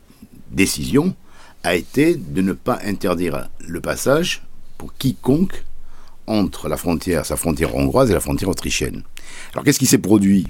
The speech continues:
Ben, ça a été un appel d'air illico. C'est-à-dire que l'été qui a suivi, les Allemands de l'Est qui venaient passer leurs vacances dans un pays ami, dans un pays frère du bloc de l'Est qui était la Hongrie, et essentiellement autour du lac Balaton,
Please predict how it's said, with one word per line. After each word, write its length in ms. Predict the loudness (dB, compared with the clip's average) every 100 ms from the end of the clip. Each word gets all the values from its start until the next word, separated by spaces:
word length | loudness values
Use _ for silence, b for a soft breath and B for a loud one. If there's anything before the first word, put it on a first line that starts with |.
| -4
Ben, 100 | -10
ça 140 | -8 -8
a 40 |
été 140 | -4 0
un 80 |
appel 320 | 0 0 0 2
d'air 180 | 0
illico. 460 | 0 -8 -8 -8 -8 B B B B
C'est-à-dire 420 | -8 0 0 0
que 240 | 0 0 0 -2
l'été 480 | 2 2 2 0
qui 120 | 0 0
a 60 |
suivi, 460 | 0 0 2 0 0 B B B B B
les 160 | -4 0
Allemands 240 | 2 4
de 100 | 6
l'Est 460 | 8 6 4 -2 -12
qui 120 | -4
venaient 240 | 4 6 6
passer 240 | 4 4
leurs 120 | 4
vacances 560 | 4 2 2 0 0 -6 -12 -4
dans 220 | 0 2
un 80 | 2
pays 360 | 4 4 4
ami, 260 | 4 4 2
dans 180 | 0 -6
un 60 | -4
pays 200 | -4 -2
frère 420 | 0 2 2 -2
du 180 | -6 -2
bloc 200 | -2 0
de 80 |
l'Est 180 | -2 -2
qui 80 | -6
était 160 | -10 -6
la 80 |
Hongrie, 500 | -4 0 2 4 2 0
et 80 | -8
essentiellement 520 | -10 -10 -10 -8 -6
autour 200 | -8 -10
du 140 | -8
lac 160 | -6 -6
Balaton, 500 | -8 -10 -6 -6 -6